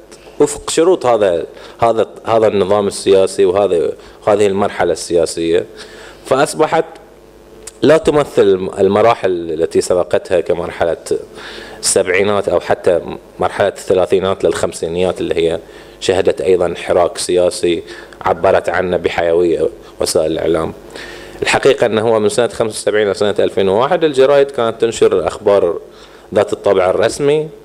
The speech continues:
وذات الطابع الاجتماعي، والأخبار التي لم، لم، يعني عكست هذا الخمول وهذه الحالة الهيمنة الأمنية وهيمنة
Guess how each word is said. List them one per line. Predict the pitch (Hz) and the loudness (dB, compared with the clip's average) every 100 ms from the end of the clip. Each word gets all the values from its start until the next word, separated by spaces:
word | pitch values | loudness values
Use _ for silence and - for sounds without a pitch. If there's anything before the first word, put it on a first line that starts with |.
| - 98 | -8 -2
وذات | 92 - | 0 0
الطابع | - - 90 | -2 0 0
الاجتماعي، | 85 78 - 95 110 117 117 123 - - - - - - - - - | -2 -6 -4 -2 0 0 0 -2 -6 -20 -20 -20 -20 -20 -20 -20 -4
والأخبار | - 110 120 98 73 107 101 - 120 143 135 | 2 6 6 4 2 2 0 -2 2 4 4
التي | 131 123 - 131 127 120 | 4 2 2 4 4 4
لم، | 143 139 - - | 2 0 -8 -8
لم، | 120 131 117 - - - 98 | -4 -4 -6 -14 -20 -6 -2
يعني | 104 113 | 0 0
عكست | 123 156 165 175 - - | 0 0 0 0 -2 0
هذا | 139 139 | 2 4
الخمول | 120 - 110 143 120 | 2 0 0 2 4
وهذه | 104 117 117 110 | 4 6 6 4
الحالة | - 117 110 95 | 2 0 2 2
الهيمنة | 87 - 95 110 123 120 104 | 0 -4 -2 0 0 0 0
الأمنية | 95 92 95 101 104 92 | 0 0 0 2 2 2
وهيمنة | 82 85 - 92 92 87 | 2 0 -2 -2 0 -2